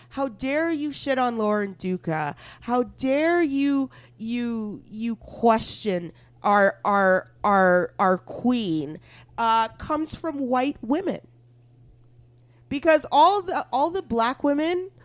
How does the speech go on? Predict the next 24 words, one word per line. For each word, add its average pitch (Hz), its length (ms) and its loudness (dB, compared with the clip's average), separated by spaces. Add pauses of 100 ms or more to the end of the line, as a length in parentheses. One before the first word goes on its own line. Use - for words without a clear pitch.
(180)
who, 262 240 4 (140)
and, 220 380 -2
and 202 400 0 (200)
the 214 100 -2
Latinx 247 840 -2
women 277 380 0
who 233 380 -4 (100)
are 175 260 0
the 175 180 -4
Latinx 196 540 -10
people 190 300 -6 (100)
who 180 160 -10 (100)
I 180 540 0 (140)
follow 185 480 -2 (320)
were 220 140 2
just 202 300 -6
like, 190 460 -2 (960)
"Yeah, 254 400 0
we've 226 200 0
been 220 140 -2
telling 240 420 -6
you 180 160 -6
this 127 380 -12
forever. 175 840 -8